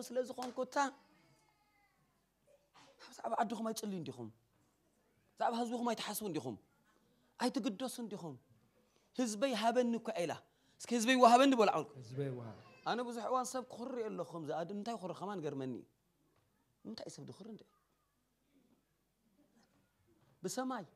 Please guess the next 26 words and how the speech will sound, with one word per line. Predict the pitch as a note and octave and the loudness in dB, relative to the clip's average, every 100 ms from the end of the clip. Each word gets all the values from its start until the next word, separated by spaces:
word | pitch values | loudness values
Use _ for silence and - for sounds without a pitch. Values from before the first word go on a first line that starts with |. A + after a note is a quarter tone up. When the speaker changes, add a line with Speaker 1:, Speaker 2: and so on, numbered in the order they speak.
| _ | _
Speaker 1:
ሰማያዊ | - G3+ F#3+ E3+ | -10 -6 -4 -4
እየ | C#3+ C#3 | -4 -6
ኣነ፣ | A2+ G#2 - _ _ _ | -8 -12 -16 _ _ _
ብምድረኻ | F3+ G3 E3 E3+ | -4 -4 -4 -8
ኤርትራዊ | G3+ G3 F3+ C3+ | -8 -8 -8 -8
እየ። | - - _ _ _ _ - _ _ - | -8 -14 _ _ _ _ -20 _ _ -4
እዚኣ | A3+ | -2
ፅሪት | A#3+ B3+ B3 | -2 -4 -4
እያ፣ | G#3+ | -4
ብላክ | E3 A3 G#3+ | 0 0 0
ኤንድ | F#3 E3 | -4 -4
ዋይት | C#3 - | -4 -6
እያ። | - _ _ _ _ _ - | -16 _ _ _ _ _ -4
እመነኒ | D#3 G#3+ A#3+ A#3+ | -2 -2 -2 -4
ተኸሪኻ | G3+ G#3+ G3+ G3+ | -4 -4 -2 -2
ክደግመልካ | F3 D3 C#3 - | -2 -2 -4 -6
እየ። | - _ _ - _ _ - - - - - - _ | -16 _ _ -20 _ _ -20 -20 -20 -20 -20 -20 _
It's | _ - | _ -20
pure። | - - G4 - - - _ _ _ _ _ _ _ _ _ _ _ | 12 12 12 10 -2 -20 _ _ _ _ _ _ _ _ _ _ _
ቸርች | - C#4 | -4 -2
ክንገር | - B3 A#3+ B3 | -4 -6 -4 -2
ዘሎ | B3 B3 | 0 0
መንፈስ | B3 B3+ - B3 | -2 -4 -6 -4
ጥራይ። | B3 | -4
እንታይ | B3+ - F#4+ | -4 -4 0
ፖለቲካ | D#4 E4+ E4+ | 2 2 6